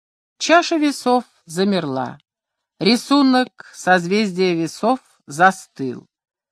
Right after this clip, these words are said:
Лишь изредка это содружество нарушали посланцы далеких галактик,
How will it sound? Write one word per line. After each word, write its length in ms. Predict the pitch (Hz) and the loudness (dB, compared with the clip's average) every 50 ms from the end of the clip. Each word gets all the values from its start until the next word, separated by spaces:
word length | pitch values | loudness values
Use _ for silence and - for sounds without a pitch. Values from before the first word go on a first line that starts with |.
| _ _ _ _ | _ _ _ _
Лишь 280 | - 220 294 302 - - | 0 0 0 0 2 2
изредка 500 | 370 330 226 185 170 160 - - - 170 | 2 2 2 0 -4 -4 -6 -6 -4 -4
это 200 | 170 165 - 170 | -4 -4 -4 -8
содружество 840 | 165 - 180 170 170 226 285 285 254 262 233 - - 233 226 220 208 - _ _ _ - | -4 -2 -2 -2 0 0 -2 -2 -2 -4 -6 -8 -4 0 0 0 0 -2 _ _ _ 0
нарушали 540 | 220 226 240 254 226 - - 330 311 285 | 2 2 2 2 -2 0 0 2 2 2
посланцы 760 | 269 - - 208 202 196 - 220 226 254 262 254 - - 226 | -2 0 2 2 2 2 0 2 2 2 2 2 -2 -4 -6
далеких 600 | 180 170 175 175 185 208 226 - - 220 208 185 165 | -2 0 0 0 0 -2 -4 -4 -4 -6 -6 -4 -2
галактик, 800 | 151 170 175 160 160 175 180 170 - _ - 175 165 - _ | 0 0 0 2 4 4 4 4 0 _ -10 -12 -12 -12 _